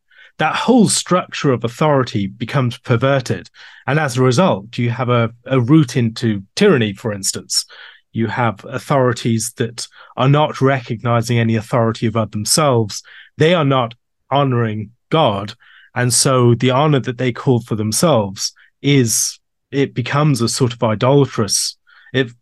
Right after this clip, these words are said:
they end up taking the role of idols to themselves. And so maybe the presence of this material here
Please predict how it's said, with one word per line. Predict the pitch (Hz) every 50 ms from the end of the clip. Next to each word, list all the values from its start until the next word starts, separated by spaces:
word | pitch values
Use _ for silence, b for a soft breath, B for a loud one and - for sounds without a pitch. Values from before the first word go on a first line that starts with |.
| _ b b b b _ _ _ _ _ _ _ -
they | 117 151 156 156 147 139 139 131
end | 143 143 135 131 120
up | 127 120 - _
taking | - 139 135 123 123 - 123 117
the | 113 113
role | 113 123 120 117 107
of | 107 95 120
idols | 117 127 123 120 - 104 92 92 - -
to | - -
themselves. | - 104 101 - - - 98 90 87 85 - - - - - b b b b b b b b b b
And | 123 135
so | - 160 139
maybe | 135 147 156 165 156 160 131
the | - -
presence | - - 143 131 120 123 123 - - 123
of | 107
this | 123 131 127 - -
material | 120 120 - - 131 120 113 107 104 104 -
here | - - 190 196 170 123 107 92 90